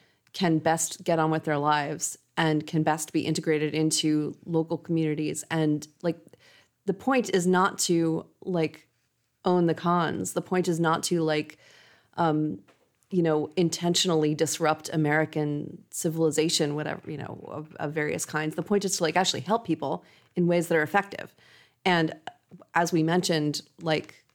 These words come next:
one of the best ways to do that is to do things to prevent there being refugee crises to begin with,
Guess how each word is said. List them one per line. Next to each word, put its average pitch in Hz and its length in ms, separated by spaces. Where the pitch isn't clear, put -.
one 170 220
of 160 80
the 156 80
best 170 280
ways 160 220
to 165 100
do 165 180
that 151 260
is 160 180
to 165 160
do 160 180
things 160 280
to - 120
prevent 156 340
there 160 120
being 160 260
refugee 151 440
crises 147 480
to 160 100
begin 196 320
with, 175 300